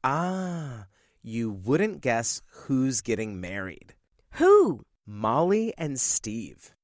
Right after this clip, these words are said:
Speaker 2: Oh, that's surprising. I didn't even know they were dating.
Speaker 1: Yeah, for a few years now.
Speaker 2: That's funny, because I remember them hating each other.
Speaker 1: They did seem to hate each other, but I guess love is fickle.
Speaker 2: Are you still trying to learn Spanish?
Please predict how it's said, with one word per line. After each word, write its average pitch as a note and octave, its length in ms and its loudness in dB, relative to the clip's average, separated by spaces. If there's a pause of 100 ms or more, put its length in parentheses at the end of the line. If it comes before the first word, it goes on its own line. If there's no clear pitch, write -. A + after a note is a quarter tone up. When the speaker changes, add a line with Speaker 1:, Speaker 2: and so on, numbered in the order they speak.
(140)
Speaker 2:
Oh, D#4 200 4
that's A#3 280 0
surprising. D3 760 -4 (340)
I C4+ 100 -4
didn't E4+ 240 0
even D#4+ 220 -2
know C4+ 140 0
they C4 160 0
were G3+ 140 -2
dating. D3+ 560 -6 (280)
Speaker 1:
Yeah, G#3+ 460 2 (160)
for - 320 -4
a E4+ 60 -4
few C4 200 -4
years A3 380 -2
now. F2+ 300 -4 (120)
Speaker 2:
That's F4 280 -2
funny, D3+ 480 -2
because D4+ 180 -8 (140)
I C#4+ 80 2
remember G#4 400 -6
them D4+ 160 -6
hating G3+ 460 -2
each C3+ 220 -4
other. B2 420 -6 (200)
Speaker 1:
They E4+ 220 2 (100)
did G3+ 240 6
seem F#3 360 0
to D3 40 -2
hate B2+ 240 -2
each A#2+ 180 -6
other, F2+ 380 -6
but A#2 220 0 (260)
I D#3 140 0
guess G#3 320 0
love A3 180 4
is A#3+ 140 0
fickle. D3 460 0 (840)
Speaker 2:
Are C4+ 80 2
you F#4+ 200 4
still - 220 2
trying D4+ 280 -2
to D#4+ 80 -4
learn G#3+ 240 -2
Spanish? F#3 720 -6